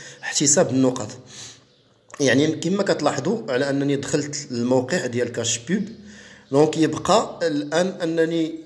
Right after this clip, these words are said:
آه، نكليكي فقط على مجموعة ديال، آه، الاشارات.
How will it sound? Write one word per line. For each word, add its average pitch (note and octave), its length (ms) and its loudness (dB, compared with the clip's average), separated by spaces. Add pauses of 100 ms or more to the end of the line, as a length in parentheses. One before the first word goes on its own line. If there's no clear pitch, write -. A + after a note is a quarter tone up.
(140)
آه، B2 300 2
نكليكي F3+ 480 0
فقط E3+ 380 0
على A#2+ 420 4
مجموعة C3 460 0
ديال، B2 400 -2
آه، G2+ 1160 -2
الاشارات. A2+ 640 2